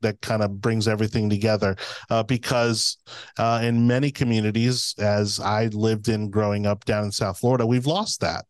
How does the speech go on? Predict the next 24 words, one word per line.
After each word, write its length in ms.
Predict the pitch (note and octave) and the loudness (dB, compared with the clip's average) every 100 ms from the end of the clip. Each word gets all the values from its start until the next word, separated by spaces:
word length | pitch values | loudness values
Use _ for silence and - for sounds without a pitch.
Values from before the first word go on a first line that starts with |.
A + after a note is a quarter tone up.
| - - - - - | -16 -12 -12 -8 0
You 120 | A#2+ | 2
don't 200 | C#3 C3 | 4 2
have 320 | B2+ C#3+ B2+ | 2 0 2
that, 280 | A#2+ G#2+ A2 _ | 0 0 -4 _
you 200 | A#2 A2 | 0 2
know, 140 | G#2+ | 4
s-, 240 | G2+ - - G#2 | 2 0 -2 -6
support 680 | - A#2 G2+ - B2 A2 G2+ | -2 -2 -2 2 2 2 2
of 280 | G#2 G2+ - - - - | 0 0 -4 -16 -16 -4
business 460 | A#2 B2+ B2+ A2+ B2 | -2 0 0 0 0
owners 480 | G#2+ G#2 G2 F#2+ G#2+ | 0 0 0 0 0
and, 160 | G#2 | -2
uh, 280 | G2 G#2 G2 | 0 0 0
entrepreneurs 1080 | G2 A2+ A#2 A2 A#2 A2 A#2 A#2+ A2+ G#2 G2+ | 0 -2 -2 -4 -2 0 2 2 2 0 0
and, 240 | G2+ G2 F#2+ - - - | -2 -2 -6 -12 -8 -2
uh, 300 | G#2 G#2+ G2+ | 2 2 0
philanthropy, 1200 | - A2+ A2+ B2 A#2 A2 G#2 G#2+ G2+ G2 G2 - | -2 0 2 0 0 -2 0 0 2 2 0 0
uh, 420 | A2 G2+ G2+ G2+ A#2 | 0 0 0 -2 -2
and, 360 | A2 G2+ F#2+ | -2 -2 -4
and 200 | G#2 G#2 | -4 -2
community 560 | - A2+ A#2 A#2 A2+ G#2+ | -2 2 2 4 2 2
events 600 | G2 G#2+ A2+ A2 A2 - | 2 0 0 -2 -4 -4
and 160 | G2 G2+ | -2 0
investment. 640 | F#2+ G#2+ G#2+ - A2 G2+ | 0 0 -2 -2 -2 -2